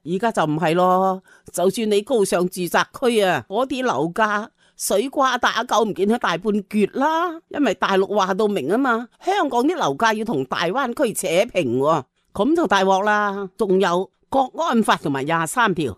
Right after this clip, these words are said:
要你哋全部香港人都要又聾又啞，所以祖宗教落孫啊，都要記住，共產黨永遠唔會畀好日子你哋過嘅。就算佢畀咗啲甜頭你啊，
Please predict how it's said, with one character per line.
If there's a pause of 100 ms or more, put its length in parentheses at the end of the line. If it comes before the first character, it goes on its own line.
(140)
要
你
哋
全
部
香
港
人 (300)
都
要
又
聾
又
啞， (200)
所
以
祖
宗
教
落
孫
啊， (280)
都
要
記
住， (640)
共
產
黨 (320)
永
遠 (100)
唔
會
畀
好
日
子
你
哋
過
嘅。 (420)
就
算
佢
畀
咗
啲
甜
頭
你
啊，